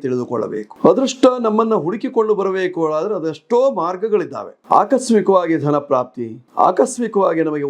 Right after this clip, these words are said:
ಉದ್ಯೋಗ ಪ್ರಾಪ್ತಿ, ಆಕಸ್ಮಿಕವಾಗಿ ನಮಗೆ ಐಶ್ವರ್ಯ ಪ್ರಾಪ್ತಿ ಇತ್ಯಾದಿಗಳೆಲ್ಲವೂ ಸಹಿತವಾಗಿ ಬರ್ಲಿಕ್ಕೆ ಕೆಲವು ಕಾರಣಗಳನ್ನು ನಾವು ನೋಡ್ಲಿಕ್ಕೆ ಸಾಧ್ಯತೆ ಇರತಕ್ಕಂಥದ್ದು. ನಾವು ಲಕ್ಷ್ಮೀ ಪ್ರಾಪ್ತಿಗಾಗಿ ಅದೆಷ್ಟೋ ರೀತಿಯ ಹೋರಾಟವನ್ನು ಮಾಡ್ತೇವೆ. ಮನೆ ಮುಂದೆ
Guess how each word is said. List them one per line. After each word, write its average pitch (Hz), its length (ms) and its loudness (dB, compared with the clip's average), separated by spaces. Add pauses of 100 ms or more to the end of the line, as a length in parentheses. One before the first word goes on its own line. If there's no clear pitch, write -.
ಉದ್ಯೋಗ 160 420 0
ಪ್ರಾಪ್ತಿ, 160 340 -6 (480)
ಆಕಸ್ಮಿಕವಾಗಿ 208 800 2
ನಮಗೆ 135 240 -2 (460)
ಐಶ್ವರ್ಯ 214 420 4
ಪ್ರಾಪ್ತಿ 135 380 -2 (520)
ಇತ್ಯಾದಿಗಳೆಲ್ಲವೂ 233 800 2 (140)
ಸಹಿತವಾಗಿ 180 500 -2
ಬರ್ಲಿಕ್ಕೆ 156 400 -4
ಕೆಲವು 143 220 2 (120)
ಕಾರಣಗಳನ್ನು 185 520 0 (100)
ನಾವು 143 100 -2 (100)
ನೋಡ್ಲಿಕ್ಕೆ 127 300 -6 (100)
ಸಾಧ್ಯತೆ 127 340 -4
ಇರತಕ್ಕಂಥದ್ದು. 104 580 -8 (300)
ನಾವು 240 240 0 (680)
ಲಕ್ಷ್ಮೀ 269 360 0 (160)
ಪ್ರಾಪ್ತಿಗಾಗಿ 220 560 0 (100)
ಅದೆಷ್ಟೋ 214 500 -4 (220)
ರೀತಿಯ 240 240 -6 (160)
ಹೋರಾಟವನ್ನು 202 640 -2
ಮಾಡ್ತೇವೆ. 120 360 -8 (280)
ಮನೆ 170 140 2 (100)
ಮುಂದೆ 156 160 2